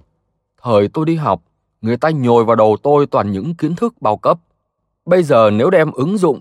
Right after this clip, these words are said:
thì thành ra tôi kéo lùi lịch sử. Tất cả cái tôi có của ngày hôm nay là do quá trình tự đào tạo. Tôi cố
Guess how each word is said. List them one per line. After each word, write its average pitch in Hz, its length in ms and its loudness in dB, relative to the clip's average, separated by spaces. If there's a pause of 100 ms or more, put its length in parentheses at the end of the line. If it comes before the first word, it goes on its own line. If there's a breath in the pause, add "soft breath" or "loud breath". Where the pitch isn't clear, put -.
(160)
thì 110 120 -4
thành 101 240 -6
ra 123 260 2
tôi 139 380 -2
kéo 117 200 0
lùi 147 260 0
lịch 90 200 -2
sử. 82 320 -6 (1080)
Tất 208 140 -2 (120)
cả 85 260 -2
cái 135 220 -4
tôi 139 220 2
có 123 380 0
của 90 160 -4
ngày 87 180 -4
hôm 139 220 -8
nay 135 280 0 (240)
là 101 260 -4
do 107 280 -2
quá 117 400 -4
trình 95 360 -4
tự 107 200 -4
đào 87 220 -2
tạo. 90 300 -4 (1120)
Tôi 117 160 -2 (120)
cố 147 240 0